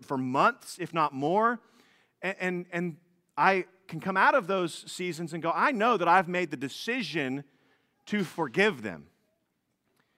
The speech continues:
But then this week, I was reminded that I still want something from at least one of those people. And see, that's when I knew that I had not truly forgiven them yet. I have made the choice in my mind cognitively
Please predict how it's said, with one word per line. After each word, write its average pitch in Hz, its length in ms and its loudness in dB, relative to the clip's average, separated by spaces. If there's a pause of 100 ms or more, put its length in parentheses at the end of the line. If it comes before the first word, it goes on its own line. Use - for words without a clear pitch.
(440)
But - 80 -14
then 175 140 -6
this 180 220 -4
week, 190 220 -4
I 143 80 0
was 135 160 -8
reminded 160 440 -2
that 127 180 -6 (100)
I 147 140 2
still 185 420 -8
want 160 320 -2
something 107 680 -8 (500)
from 135 160 -6
at 139 100 -10
least 160 300 -4
one 131 160 -6
of 110 80 -8
those 110 180 -6
people. - 420 -20 (1040)
And 139 140 -8
see, 170 160 -8
that's 160 280 4
when 208 120 -4
I 190 120 0
knew 175 240 -2
that 135 80 -2
I 147 100 0
had 147 140 -8
not 147 220 -2
truly 185 580 -2 (300)
forgiven 131 520 -4
them 107 180 -4
yet. 101 280 -8
I 170 120 8
have 151 200 2
made 240 260 4
the 233 80 0
choice 226 380 2
in 180 120 -6
my 160 180 4
mind 175 320 4
cognitively 170 720 4